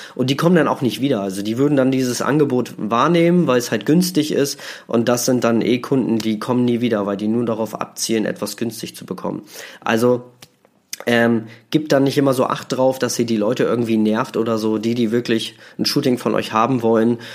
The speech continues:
und euch sympathisch finden, die, ähm, den hält das da auch nicht davon ab, ähm, mal ein, zwei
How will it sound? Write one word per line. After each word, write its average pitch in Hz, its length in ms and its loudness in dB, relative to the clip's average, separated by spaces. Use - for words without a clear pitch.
und 107 180 0
euch 107 160 0
sympathisch - 500 -2
finden, 107 380 -2
die, 104 300 0
ähm, 95 420 -4
den 101 100 -2
hält 104 220 -4
das 95 120 -6
da - 100 -4
auch - 180 -8
nicht - 180 -10
davon - 220 -8
ab, - 200 -8
ähm, 107 420 0
mal 104 260 0
ein, 123 220 0
zwei 107 440 0